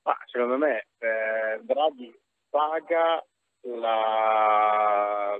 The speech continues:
l'inesperienza del gioco parlamentare, nel senso che lui questa crisi non l'ha saputa gestire. È, è normale quando non si ha un minimo di grammatica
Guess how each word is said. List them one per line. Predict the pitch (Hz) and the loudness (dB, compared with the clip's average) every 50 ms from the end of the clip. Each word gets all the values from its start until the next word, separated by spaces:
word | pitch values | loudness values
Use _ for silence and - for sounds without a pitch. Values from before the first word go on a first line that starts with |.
| 98 _ | -8 _
l'inesperienza | - 113 117 117 117 123 123 - - 135 143 139 135 139 143 139 - - 135 | -12 -10 -8 -6 -6 -6 -6 -4 -2 -2 -2 0 -2 -4 -4 -6 -4 -4 -2
del | 123 120 113 | -2 -2 -4
gioco | 107 123 117 - 117 | -4 -4 -4 -4 -4
parlamentare, | 104 - 110 110 110 107 107 104 101 98 - 101 95 95 101 | -2 -2 -4 -4 -4 -8 -10 -10 -8 -4 -4 -2 -2 -2 -4
nel | 107 117 113 | -6 -8 -8
senso | - 127 110 107 | -8 -10 -8 -6
che | 120 139 | -6 -4
lui | 160 156 123 113 | -4 -4 -6 -6
questa | 127 127 - - 156 | -8 -8 -6 -6 -6
crisi | 143 156 147 143 135 120 104 110 113 110 - _ _ _ _ _ _ _ _ _ _ - | -4 -4 -4 -4 -6 -8 -8 -8 -10 -10 -10 _ _ _ _ _ _ _ _ _ _ -6
non | - 117 117 | -2 -2 0
l'ha | 120 123 - | 0 -2 -2
saputa | - 120 110 117 120 110 - 113 110 | -2 -4 -4 -4 -6 -6 -4 -4 -4
gestire. | 101 107 110 - _ - 104 101 98 98 98 92 - _ _ _ _ _ _ | -4 -8 -16 -16 _ -14 -10 -8 -8 -6 -8 -8 -10 _ _ _ _ _ _
È, | - 101 101 92 110 110 107 107 107 110 110 101 113 | -18 -18 -14 -10 -8 -8 -8 -6 -6 -6 -4 -2 -2
è | 117 110 | -2 -2
normale | 110 117 117 117 120 127 117 110 104 104 | 0 0 -2 0 0 -2 -2 -2 -4 -6
quando | - - 107 104 104 107 107 107 107 104 | -8 -10 -12 -8 -4 -4 -2 -2 -2 -4
non | 107 107 107 107 | -6 -8 -12 -12
si | - - 113 110 | -12 -6 -2 0
ha | 110 110 110 107 107 107 104 104 104 104 104 101 104 | 0 2 2 2 0 0 0 -2 -4 -4 -4 -6 -6
un | 104 107 107 | -6 -8 -8
minimo | 110 110 110 110 110 110 | -8 -6 -4 -2 -2 -2
di | 107 110 | -4 -2
grammatica | 104 107 107 104 107 107 107 107 - 107 - - 110 107 101 101 | -4 -4 -4 -2 -2 -4 -4 -4 -6 -10 -4 -4 -2 -2 -2 -6